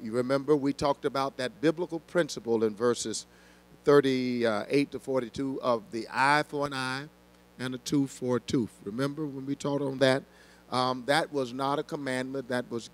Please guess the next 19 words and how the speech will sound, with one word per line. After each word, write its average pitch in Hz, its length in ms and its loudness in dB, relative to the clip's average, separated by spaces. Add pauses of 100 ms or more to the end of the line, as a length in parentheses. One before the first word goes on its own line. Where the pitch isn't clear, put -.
uh, 120 160 2
that 143 220 2
was 123 160 -6
not 143 300 -2
given 131 280 0
to - 180 -10
individuals 123 960 -2 (280)
so 135 220 4
much 123 320 8
as 127 240 2
it - 160 0
was 127 320 4
to 113 160 -4
governmental 139 680 4 (400)
authorities 131 1000 6 (200)
to 131 260 10
mete 147 300 10
out 135 340 6
justice. - 720 4